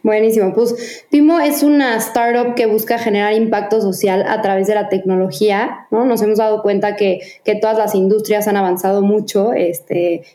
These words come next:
en incorporar tecnología en sus, en sus procesos, en sus modelos de negocios, y era algo que, que el impacto no tenía. Y nos dedicamos concretamente a conectar personas que comparten una misma causa para, para fondear proyectos de impacto social.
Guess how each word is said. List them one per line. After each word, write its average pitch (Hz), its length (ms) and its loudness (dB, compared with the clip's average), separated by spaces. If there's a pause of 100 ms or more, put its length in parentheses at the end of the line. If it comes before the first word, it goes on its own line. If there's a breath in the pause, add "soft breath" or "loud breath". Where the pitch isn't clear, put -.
en 196 140 2
incorporar 196 520 0
tecnología 190 500 0
en 190 80 -2
sus, 196 380 -2 (400 loud breath)
en 196 120 2
sus 190 160 -4
procesos, 208 480 0
en 190 160 2
sus 185 140 0
modelos 202 340 2
de 196 120 2
negocios, 202 580 0
y 196 180 2
era 202 160 0
algo 196 300 0
que, 180 340 0
que 190 80 -2
el 185 80 2
impacto 196 640 0
no 196 200 0
tenía. 202 520 0 (280 loud breath)
Y 233 140 2
nos 233 160 2
dedicamos 240 640 0
concretamente 226 800 0
a 214 220 -4
conectar 208 520 -2
personas 226 760 -2
que 202 120 0
comparten 214 540 0
una 208 200 2
misma 202 360 0
causa 208 600 -2
para, 175 520 -2
para 185 160 -2
fondear 196 400 0
proyectos 202 640 0
de 175 220 2
impacto 190 480 -2
social. 196 500 -2